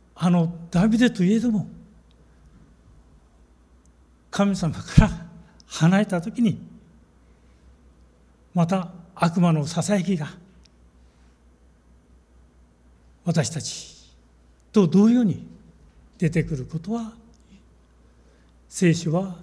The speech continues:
如実に示しているところに意味があります。私たちは人間を賛美するのではなく、神様のみが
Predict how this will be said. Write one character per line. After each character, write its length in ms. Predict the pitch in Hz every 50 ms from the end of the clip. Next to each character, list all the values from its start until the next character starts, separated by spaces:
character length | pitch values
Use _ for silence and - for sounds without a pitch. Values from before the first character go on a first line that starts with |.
| - - - -
如 180 | 175 165 160 151
実 260 | 147 - - - 226
に 180 | 226 226 214 -
示 380 | - - - - 170 160 143 -
し 60 | -
て 60 | 160
い 20 | 143
る 40 | 127
と 120 | - 156
こ 120 | - - 196
ろ 80 | 220
に 140 | 214 190 165 - - - - - - _ - _ _ _ _ _ _ _ _ _ _ _ _ _ _ _ _ _ _ _ _ _ _ _ _ _ _ _ _ _ _ _ _ _ _ _ _ _ _ _ _ _ _ _ _ _ 254 254
意 100 | 170 165
味 120 | 160 143
が 100 | - -
あ 60 | - -
り 100 | 175 170
ま 120 | 160 139
す。 340 | - - - - - - - _ _ - _ _ _ - _ - - - - _ _ _ _ _ _ _ _ _ _ _ _ _ - -
私 240 | 160 - 160 143
た 140 | - - 165
ち 120 | 160 - 165
は 280 | 175 190 202 202 190 - - - - - - _ _ _ _ _ _ _ _ -
人 260 | 165 175 185 190 185
間 300 | 185 190 180 175 196 214
を 120 | 220 214 - - - - -
賛 440 | - - - - 185 175 160 151 139
美 100 | 139 127
す 180 | 107 - 170
る 100 | 139 143
の 160 | 143 143 143 131
で 120 | 135 143
は 100 | 131 135
な 200 | 147 160 175 180
く、 40 | 165 - - 120 - - _ - _ _ _ _ _ - _ _ _ _ _ _ _ _ _ _ _ _ _ _
神 380 | - - 247 269 269 277 285 269
様 340 | - - 254 254 254 254 254
の 180 | 240 262 285
み 160 | 285 285 262 -
が 200 | 285 285 240